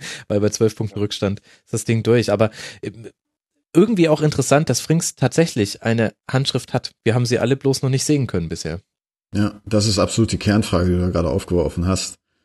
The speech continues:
Speaker 2: Erst wann fängst du jetzt an, über die zweite Liga nachzudenken? Also hinter den Kulissen wahrscheinlich sowieso schon.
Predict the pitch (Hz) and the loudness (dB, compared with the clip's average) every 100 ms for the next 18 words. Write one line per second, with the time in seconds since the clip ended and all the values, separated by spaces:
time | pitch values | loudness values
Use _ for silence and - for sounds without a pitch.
0 | - - - 101 104 107 - 92 - 98 | -6 -4 0 0 2 0 2 0 0 -2
1 | 104 95 95 92 - 95 90 101 101 101 | 0 0 0 0 2 0 2 2 2 2
2 | - 95 98 104 95 87 95 95 82 - | 0 -2 0 -2 -2 0 0 0 0 2
3 | 101 - 92 - 90 85 - 95 90 95 | 2 2 -2 0 0 -2 -4 -4 -2 0
4 | 104 113 104 107 | 0 2 0 0